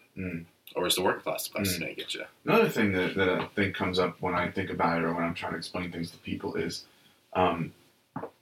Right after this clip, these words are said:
Speaker 1: you know, and again, it's so complicated, you know, the,
Speaker 2: Yeah.
Speaker 1: how things intersect and how capitalism feeds racism and vice versa and all
Speaker 2: Yeah,
Speaker 1: this
Speaker 2: yeah.
Speaker 1: sort of thing. But, like, where are the numbers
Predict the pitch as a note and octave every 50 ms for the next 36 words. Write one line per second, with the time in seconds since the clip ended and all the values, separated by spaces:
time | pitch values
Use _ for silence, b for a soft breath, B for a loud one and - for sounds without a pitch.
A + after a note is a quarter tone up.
0 | _ _ _ _ _ _ _ - - - - A#2 A2 G#2 F#2 F#2 A#2+ C#3 C3+ -
1 | - F2+ D#2+ E2 E2+ - - - - - - - - - E2 E2 E2 - - -
2 | - F#2 - - - - - - G2 F2+ E2 E2 - - D2+ - F#2 F2 - -
3 | - G2 G2 F#2 F2+ - F#2+ F#2 F2+ - F#2 F2 - G2 - - A#2+ A2 G#2+ -
4 | - - D#2+ D#2+ - F2 b b b b b b b - - - - - E2 E2
5 | D#2+ - F2 E2+ F2 E2+ - - F#2 F2 - - E2+ E2+ D#2+ - E2 E2 E2 E2+
6 | E2+ E2 - - - - - - C3+ C3 B2 - A#2 G#2+ G#2 G2 G2 - - -
7 | G2+ G2+ G2+ G2 G2+ G2+ - - - - - - - - _ B B B B B
8 | B B B B B - - - F#2+ A2 B2 B2+ A#2+ G#2+ G2+ G2+ G2+ F#2+ F2+ D#2+
9 | - - - -